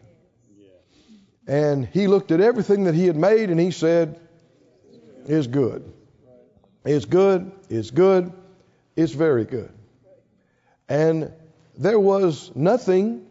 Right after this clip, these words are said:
that wasn't good. You know? Everything bad happened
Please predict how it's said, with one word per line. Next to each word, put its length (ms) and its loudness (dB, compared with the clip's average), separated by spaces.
that 120 2
wasn't 360 0
good. 260 -4
You 140 0
know? 240 -2
Everything 640 0
bad 380 2
happened 540 -6